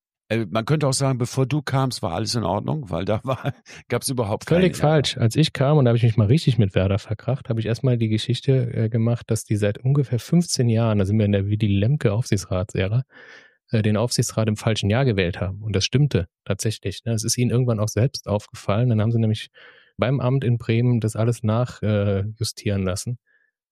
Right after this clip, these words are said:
Speaker 2: Ähm, und dann wurde das notariell noch abgestempelt und so weiter. Aber es war tatsächlich so, dass sie über Jahre den Aufsichtsrat im falschen Jahr gewählt haben. Also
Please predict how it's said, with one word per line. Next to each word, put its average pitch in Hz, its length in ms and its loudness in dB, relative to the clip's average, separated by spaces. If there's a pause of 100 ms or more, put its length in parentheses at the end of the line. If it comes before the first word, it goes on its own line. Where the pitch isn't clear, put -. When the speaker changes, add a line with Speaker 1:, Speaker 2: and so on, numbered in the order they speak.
(160)
Speaker 2:
Ähm, 113 320 0
und 101 120 -2
dann 101 120 -2
wurde 104 200 0
das 101 120 -2
notariell 107 560 0
noch 104 240 -2
abgestempelt 101 640 -6
und 120 160 -4
so 98 140 -2
weiter. 101 340 -2
Aber 101 140 -2
es 101 120 -2
war 113 120 0
tatsächlich 117 500 -2
so, 110 240 -2 (440)
dass 107 240 -2
sie 107 200 -2
über 104 280 -2
Jahre 107 420 0
den 110 120 2
Aufsichtsrat 117 520 0
im 110 80 2
falschen 117 340 0
Jahr 113 220 2
gewählt 95 340 -2
haben. 92 160 -6
Also 101 200 -2